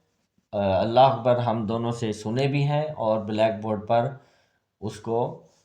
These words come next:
آ، یاد بھی کیا ہے، اس کی سوریں بھی آپ نے چیک کی ہیں۔ ٹھیک ہے جی، پہلا اللہ اکبر یہ آپ کے سامنے ہے اور دوسرا یہ آپ کے سامنے آ گیا ہے۔ ٹھیک ہے جی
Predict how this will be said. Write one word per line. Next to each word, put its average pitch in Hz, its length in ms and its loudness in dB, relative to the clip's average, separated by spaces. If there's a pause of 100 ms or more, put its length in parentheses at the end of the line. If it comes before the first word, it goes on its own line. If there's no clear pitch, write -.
(300)
آ، - 40 -20 (160)
یاد 92 440 4
بھی 117 200 0
کیا 147 360 2
ہے، 156 160 4
اس 110 220 -8
کی 113 120 -6
سوریں 127 320 0
بھی 120 180 2
آپ 113 120 6
نے 123 280 -2 (400)
چیک 90 280 -6
کی 95 200 -2
ہیں۔ 82 340 -6
ٹھیک 131 200 -6
ہے 160 140 0
جی، 165 160 -2
پہلا 117 360 0
اللہ 120 180 2
اکبر 117 400 0
یہ 117 120 -2
آپ 117 200 -4
کے 117 80 -2
سامنے 139 340 -2
ہے 180 220 2 (520)
اور 127 380 0 (360)
دوسرا 120 540 -2 (560)
یہ 107 200 -4
آپ 98 220 -2
کے 104 160 -4 (680)
سامنے 87 300 -4 (120)
آ 80 40 -6 (100)
گیا 65 180 -10
ہے۔ - 40 -16 (2250)
ٹھیک 127 220 0
ہے 175 100 4
جی 185 280 0